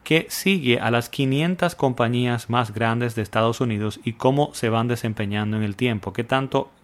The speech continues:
como un conjunto suben o bajan. Esto así porque es una muy buena vara de medición para ver qué tan bien estamos invirtiendo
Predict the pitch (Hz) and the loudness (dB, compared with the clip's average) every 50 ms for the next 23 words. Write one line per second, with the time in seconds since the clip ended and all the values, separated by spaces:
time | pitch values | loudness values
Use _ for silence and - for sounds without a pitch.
0 | - - - 107 104 104 104 107 107 - 139 135 127 - 170 151 139 - 117 110 | -6 -2 -2 0 0 0 0 -2 0 2 0 0 2 0 -2 -2 0 -2 -2 -2
1 | - - 139 139 131 135 131 135 - - 104 101 101 101 98 92 - - 90 - | 0 2 2 4 4 4 2 0 0 -2 0 2 2 2 0 0 -4 -8 -14 -16
2 | - _ _ _ _ _ - - 147 - 202 180 - 190 190 170 170 156 - - | -20 _ _ _ _ _ -2 -2 2 2 0 2 2 0 0 2 0 -2 0 2
3 | 135 135 135 - 151 147 139 135 135 135 143 143 147 147 147 139 135 127 123 123 | 2 2 2 2 0 0 0 2 2 2 2 2 2 2 2 2 4 4 4 4
4 | 127 131 127 123 123 123 120 120 117 - 127 120 120 113 - 110 107 107 113 120 | 4 4 2 2 0 0 0 0 0 0 0 0 0 0 0 0 2 2 0 0
5 | - - 127 127 - 139 131 123 127 131 131 127 120 - - 120 120 120 117 - | 0 0 0 0 0 0 0 2 2 2 2 0 -2 -2 -2 0 0 -2 -2 -2
6 | 123 117 123 120 113 - 113 104 98 95 95 120 | -2 0 -2 -2 -2 -2 -2 -2 -2 -2 -4 -6